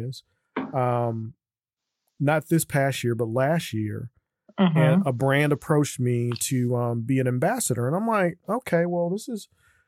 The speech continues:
Speaker 1: this is interesting. I haven't been a band, a brand ambassador in a long time." It, it would probably or possibly be great revenue for the site,
Speaker 2: Mm-hmm.
Speaker 1: but it really wasn't the type of deal that I wanted, but I took it anyway.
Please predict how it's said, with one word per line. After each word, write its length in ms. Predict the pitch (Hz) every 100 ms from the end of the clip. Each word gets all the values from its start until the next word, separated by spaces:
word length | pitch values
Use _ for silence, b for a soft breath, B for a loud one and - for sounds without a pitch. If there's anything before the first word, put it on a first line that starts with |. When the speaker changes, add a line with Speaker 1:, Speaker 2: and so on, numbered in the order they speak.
| _
Speaker 1:
this 100 | 247
is 120 | 196
interesting. 420 | 143 127 - 151
I 40 | 156
haven't 260 | 190 170
been 120 | 143 147
a 40 |
band, 560 | 117 123 127 131 127 123
a 80 | 135
brand 400 | 117 131 131 127
ambassador 880 | 120 117 120 120 127 117 117 117 113 - _ _ -
in 120 | 131
a 80 | 110
long 480 | 110 131 151 156 151
time." 600 | 131 123 120 117 117 117 _ _ _ _
It, 140 | 139 127
it 260 | - 156 139
would 160 | 135
probably 680 | - - 160 165 160 160 160
or 120 | 135
possibly 580 | - - 135 165 156 156
be 160 | 156 151
great 320 | 156 156 156
revenue 400 | 156 160 156 156
for 180 | - 147
the 80 |
site, 420 | 139 - 143 156 - _ _ _ _ _ -
Speaker 2:
Mm-hmm. 220 | 190 160
Speaker 1:
but 160 | 156 175
it 60 |
really 220 | 180 190
wasn't 280 | 170 156 139
the 60 | 123
type 260 | - 139
of 140 | 143 123
deal 180 | 143 147
that 100 | 143
I 20 |
wanted, 380 | 120 120 135 170
but 100 | 127
I 40 | 113
took 220 | 160 123
it 60 |
anyway. 360 | 127 147 - -